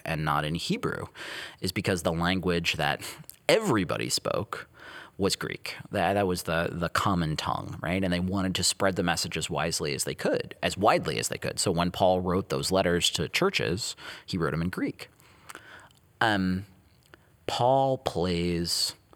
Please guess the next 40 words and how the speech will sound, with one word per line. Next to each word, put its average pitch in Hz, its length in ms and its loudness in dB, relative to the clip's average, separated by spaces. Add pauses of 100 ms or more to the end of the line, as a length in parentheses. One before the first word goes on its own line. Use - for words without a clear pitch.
(140)
Paul 160 220 4
is 127 80 0
probably 98 540 4
the 85 100 2
most 90 440 2
important 87 540 -2
missionary 80 600 0
leader 64 520 -2 (480)
in 90 120 2
the 78 140 0
early 76 280 -2
Christian 64 440 -2
movement. - 440 -12 (500)
And 101 160 2
he, 98 360 0 (160)
you 117 80 0
know, 92 240 0 (140)
he - 180 -4
spends 90 600 2
his 90 240 2
life 78 520 0
traveling 92 480 0
throughout 90 380 2
the 92 60 0
Mediterranean. 85 680 0 (800)
He'll 80 120 -2
go 82 180 0
into 95 180 2
a 113 40 2
town, 104 340 4
he'll 107 120 4
start - 280 2
preaching 104 260 2
the 107 60 2
gospel. 98 540 0 (220)
A - 180 -12
few - 180 -4
people 95 300 0
become 85 320 -2
believers, 123 540 2